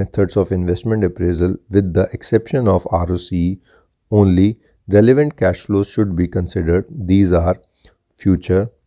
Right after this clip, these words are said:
incremental, cash-based, or opportunity cost. Ignore sunk cost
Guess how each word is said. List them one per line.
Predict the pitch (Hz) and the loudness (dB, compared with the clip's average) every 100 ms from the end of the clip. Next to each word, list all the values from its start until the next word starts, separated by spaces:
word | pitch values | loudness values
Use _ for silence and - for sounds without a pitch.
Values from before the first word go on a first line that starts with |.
| _ - _ _ - | _ -20 _ _ -6
incremental, | 90 92 90 85 85 92 107 _ _ _ _ - | -4 0 2 2 0 -2 -2 _ _ _ _ -4
cash-based, | 95 - - 90 90 107 - _ _ _ _ | 0 0 0 0 0 -2 -8 _ _ _ _
or | 101 90 85 - - | 2 4 2 -4 -6
opportunity | 98 90 92 101 90 90 | -6 -6 -6 -4 -4 -4
cost. | 85 - 78 - _ _ _ _ _ | -8 -8 -10 -12 _ _ _ _ _
Ignore | - 95 95 90 90 - _ _ _ | 0 2 4 4 4 0 _ _ _
sunk | - - 107 104 | -16 0 0 0
cost | - 101 104 - | 2 2 2 -2